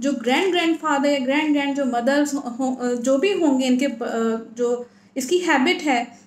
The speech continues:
कि घर के जितने भी बड़े लोग हैं, बहुत ही respect करने वाली लड़की है। और यहाँ पे ये भी message है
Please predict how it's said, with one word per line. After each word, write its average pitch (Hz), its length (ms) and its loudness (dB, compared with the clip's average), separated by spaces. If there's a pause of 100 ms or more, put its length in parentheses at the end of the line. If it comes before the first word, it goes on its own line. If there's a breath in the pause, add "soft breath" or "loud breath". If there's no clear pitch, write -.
कि 320 100 0
घर 302 300 -4
के 370 120 -2
जितने 294 360 2
भी 440 120 6
बड़े 311 220 2
लोग 262 240 2
हैं, 226 340 -6 (420)
बहुत 370 300 -2
ही 403 80 4
respect 320 560 -2
करने 269 240 2
वाली 247 240 0
लड़की 240 300 -4
है। 294 180 -2 (380 loud breath)
और 311 280 0
यहाँ 311 140 2
पे 349 80 0
ये 285 140 2
भी 359 80 2
message 320 420 -2
है 285 160 2